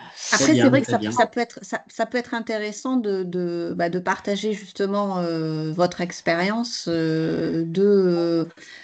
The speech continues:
Speaker 2: bah, de, de cette évaluation, euh, des démarches d'A M U, euh, à l'échelle bâtimentaire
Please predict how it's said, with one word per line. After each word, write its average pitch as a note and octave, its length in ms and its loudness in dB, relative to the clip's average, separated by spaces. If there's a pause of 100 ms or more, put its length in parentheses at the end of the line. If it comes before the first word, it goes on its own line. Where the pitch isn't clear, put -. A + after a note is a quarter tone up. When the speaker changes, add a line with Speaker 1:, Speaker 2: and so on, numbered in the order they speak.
(120)
Speaker 2:
bah, D#3+ 160 2
de, D#3+ 220 2
de E3+ 260 -2
cette F3 260 -2
évaluation, F#3+ 760 2
euh, E3 800 -2
des E3 180 0
démarches F3+ 480 2
d'A F3 200 4
M F3+ 180 2
U, G3 180 2
euh, E3 260 -2
à E3 80 0
l'échelle F3+ 280 4
bâtimentaire E3+ 680 2